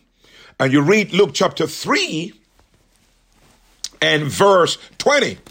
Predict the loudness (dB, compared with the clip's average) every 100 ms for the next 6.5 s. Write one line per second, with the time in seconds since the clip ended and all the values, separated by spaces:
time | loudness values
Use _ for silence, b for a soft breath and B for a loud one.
0 | B B -6 0 0 2 2 2 2 0
1 | -2 B B B 0 2 2 0 2 2
2 | 4 4 2 0 -4 -4 -2 2 2 0
3 | 0 0 2 0 -4 B B B -6 -2
4 | -2 0 0 2 0 0 -4 -2 -4 -6
5 | -6 -2 -2 -2 -4 -6 0 0 0 0
6 | 0 -2 -2 -4